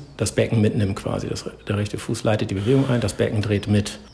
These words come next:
Das auf jeden Fall als Eigenübung und aus meiner therapeutischen Sicht würde ich mir deinen Stand anschauen oder von jedem dann den Stand anschauen, die Setup-Position anschauen,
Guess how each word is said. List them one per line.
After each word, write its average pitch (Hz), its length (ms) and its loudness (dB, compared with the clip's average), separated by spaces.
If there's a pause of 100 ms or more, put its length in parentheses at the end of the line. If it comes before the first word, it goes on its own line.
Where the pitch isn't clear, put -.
Das 113 440 -2
auf 107 380 -2
jeden 123 360 4
Fall 117 280 4
als 110 300 -2
Eigenübung 147 720 6
und 117 260 2
aus 113 220 2
meiner 113 240 6
therapeutischen 123 640 4
Sicht 127 360 4
würde 120 220 6
ich - 340 0
mir 123 460 4
deinen 107 240 2
Stand 120 320 4
anschauen 143 480 2
oder 117 140 2
von 104 180 -2
jedem 123 220 2
dann 113 120 0
den 110 140 -2
Stand 110 300 -4
anschauen, 135 300 -2
die 104 60 0
Setup-Position 123 760 0
anschauen, 120 480 0